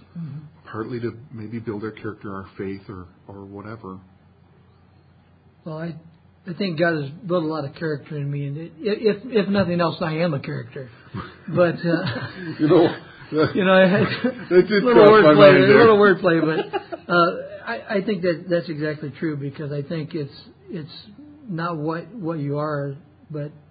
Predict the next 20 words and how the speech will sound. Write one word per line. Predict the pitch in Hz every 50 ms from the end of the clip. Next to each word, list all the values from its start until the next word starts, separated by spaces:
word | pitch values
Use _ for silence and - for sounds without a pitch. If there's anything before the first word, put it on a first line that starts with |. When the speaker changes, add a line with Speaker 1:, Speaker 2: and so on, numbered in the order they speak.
| _ _ -
Speaker 1:
what | 165 165 165
you | 156 151
become | 143 147 143 - 165 156 151 151 143 139 120 117 - _ _ _ _ _ _ _ _ _ _ _ _ _ _ _ _ _ _ _ -
in | 147 131 - -
fi-, | 180 185
in | 196 165 143
spite | - - 170 160 147
of | 143 135
all | 139 135 127 131
this. | 135 131 123 - - - _ _ _ _ _ _ -
Speaker 2:
Yeah. | 117 101 98 - _ _ _ _ _ _ _ _ _
Speaker 1:
You | - 160
know, | 147 143
I | 139
mean, | 151 151 151 147 143 143 165 - - - 180 - - -
having | - 170 175 160 165 156 143
gone | 147 156 156 147 139
through | 143 147 143
all | 139 135 135
this, | 131 139 131 123